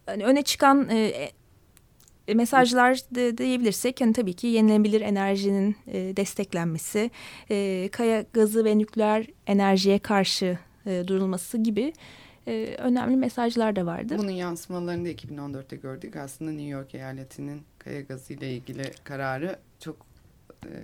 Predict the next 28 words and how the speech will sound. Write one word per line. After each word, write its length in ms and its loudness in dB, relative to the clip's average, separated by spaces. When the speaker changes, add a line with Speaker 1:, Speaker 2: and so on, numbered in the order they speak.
Speaker 2:
güzel. 320 -6
Speaker 1:
Hı 40 -12
hı. 40 -8
Speaker 2:
İnşallah 400 0
bize 200 -10
de 60 -6
örnek 300 -8
olabilecek, 400 -2
Speaker 1:
Örnek, 160 -4
evet. 120 -12
Speaker 2:
e, 60 -16
bir 80 -16
karar. 340 -6
E, 280 -2
bizim 240 0
açımızdan 640 -4
bu 40 -12
süreci 240 -12
Speaker 1:
İstanbul'da 580 4
da, 60 2
Speaker 2:
değerlendirecek. 640 -4
Speaker 1:
e, 340 -4
bu 60 -2
arada 240 -2
Speaker 2:
Evet. 360 -6
Speaker 1:
eş 180 -8
zamanlı 360 0
olarak 140 0